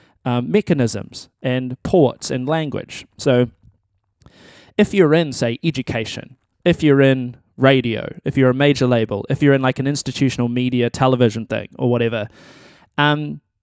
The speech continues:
it's gonna be really easy for you to communicate with and understand the campaign of New Zealand Music Month and what New Zealand Music Commission is trying to achieve.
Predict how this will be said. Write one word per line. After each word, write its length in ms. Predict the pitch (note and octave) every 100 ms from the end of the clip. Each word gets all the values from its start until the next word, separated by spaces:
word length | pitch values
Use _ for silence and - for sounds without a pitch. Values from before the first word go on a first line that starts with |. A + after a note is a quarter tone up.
| _ _ _ _ _ _ _ _ -
it's 160 | C3+
gonna 180 | - A2
be 120 | A#2
really 240 | B2+ C#3+ E3
easy 420 | D#3+ G3+ G3+ A#2
for 120 | -
you 120 | C3+
to 60 | C#3
communicate 520 | - D#3 D3+ D3 D3
with 320 | C#3 C3+ - B3 -
and 140 | C3 C3+
understand 720 | C#3+ C3 C3+ C3 B2+ B2 - _ _ _
the 60 | C#3
campaign 600 | - D3 B2+ - C3 B2+
of 100 | A#2
New 80 | A#2
Zealand 240 | B2 A#2
Music 240 | A#2+ A#2 A2+
Month 280 | A#2 A2+
and 240 | A2+ A2+ A2+
what 340 | A#2+ A#2 A#2
New 220 | C3+ B2+ A#2
Zealand 260 | - A#2
Music 220 | A#2+ A#2+
Commission 300 | - A#2+ A2
is 60 | A2
trying 180 | - G#2
to 60 |
achieve. 460 | - - F#3 E3+